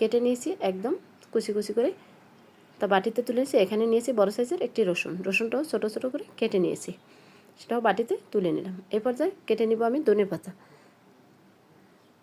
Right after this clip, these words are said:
ধনেপাতা কুচি করে নিলাম। এই পর্যায়ে আমি কেটে নিচ্ছি কাঁচামরিচ, কাঁচামরিচ একদম ছোট করে কেটে নিলাম। তা এক এক করে সবগুলো উপকরণ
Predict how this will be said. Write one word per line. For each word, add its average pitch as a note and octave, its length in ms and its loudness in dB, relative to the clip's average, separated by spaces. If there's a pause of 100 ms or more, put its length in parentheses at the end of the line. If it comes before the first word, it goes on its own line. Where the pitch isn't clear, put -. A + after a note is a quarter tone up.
(400)
ধনেপাতা A#3 420 -2
কুচি C4 260 -6
করে C4+ 220 2
নিলাম। F#4+ 200 0 (240)
এই G3 100 2
পর্যায়ে G#3+ 280 0
আমি D4 100 4 (160)
কেটে A#3+ 240 0
নিচ্ছি B3 220 -4 (500)
কাঁচামরিচ, G3+ 480 0 (140)
কাঁচামরিচ A#3 360 -4 (100)
একদম A#3+ 240 0
ছোট A#3 200 -2
করে B3+ 120 2 (240)
কেটে G#3 260 0
নিলাম। C#4+ 200 0 (480)
তা - 60 -4 (100)
এক G3 100 -4
এক A3+ 100 -6
করে D#4 120 -2 (100)
সবগুলো G3 320 2
উপকরণ C#4 280 -6